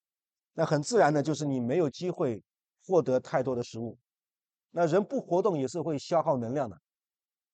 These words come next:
好，所以这些人呢，都是，就是你不，不代表你不活动就不会饿，你不活动，你不吃东西也是会饿的，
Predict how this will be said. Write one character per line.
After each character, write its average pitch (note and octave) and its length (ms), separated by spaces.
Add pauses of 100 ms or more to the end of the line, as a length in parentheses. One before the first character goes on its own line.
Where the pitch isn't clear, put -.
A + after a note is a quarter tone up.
(600)
好， D3+ 80
所 A3 140
以 A#3 60
这 C#4+ 100
些 B3 100
人 G3 160
呢， F#3+ 120
都 G3+ 160
是， F3 200 (1400)
就 B3 120
是 G#3+ 80
你 F#3 100
不， G#3 220
不 B3 100
代 B3 160
表 F#3 140
你 D3 100
不 A#3 160
活 F3+ 160
动 F#3+ 140
就 E3 120
不 C3+ 120
会 B2 140
饿， F#3+ 140 (500)
你 D3+ 100
不 C4 120
活 F#3+ 160
动， G3+ 160
你 D#3 80
不 D3+ 140
吃 G3+ 140
东 G3+ 120
西 E3+ 140
也 C3 80
是 C3+ 80
会 D3 160
饿 C#3 160
的， F2+ 100